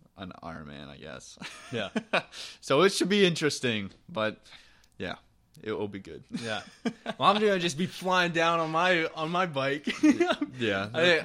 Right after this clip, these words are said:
Speaker 2: I'm gonna be done the, uh, biking portion pretty, pretty fast, I hope.
Speaker 1: That's because
Speaker 2: But
Speaker 1: you, that's because you got, like, a spaceship. <laughs>
Speaker 2: Yeah, essentially. Yeah, it's really cool. I've been, um,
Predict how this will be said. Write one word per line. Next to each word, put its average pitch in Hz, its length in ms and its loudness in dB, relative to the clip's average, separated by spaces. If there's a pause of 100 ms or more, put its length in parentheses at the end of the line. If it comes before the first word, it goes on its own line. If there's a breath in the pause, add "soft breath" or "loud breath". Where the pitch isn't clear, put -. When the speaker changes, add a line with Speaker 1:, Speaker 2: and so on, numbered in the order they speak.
Speaker 2:
I'm 160 160 -4
gonna 165 120 -2
be 135 120 -2
done 135 300 -2
the, 123 240 -2
uh, 117 220 0
biking 120 360 -6
portion 120 280 -8
pretty, 113 440 -10 (340)
pretty 123 160 -8
fast, 120 360 -8
I 98 80 -8
hope. 165 460 0
Speaker 1:
That's 113 160 -8
because 139 200 -4
Speaker 2:
But 147 280 4
Speaker 1:
you, - 100 -16
that's 123 260 -4
because 123 380 -6
you 113 80 -10
got, 110 200 0
like, 107 140 -2
a 98 80 -6
spaceship. - 640 -8 (120)
<laughs> - 0 - (140)
Speaker 2:
Yeah, 127 280 -2 (120)
essentially. 127 640 -4 (520 loud breath)
Yeah, 185 140 4
it's 175 120 -2
really 202 180 4
cool. 165 240 0
I've 139 180 4
been, 165 180 -2
um, 139 380 0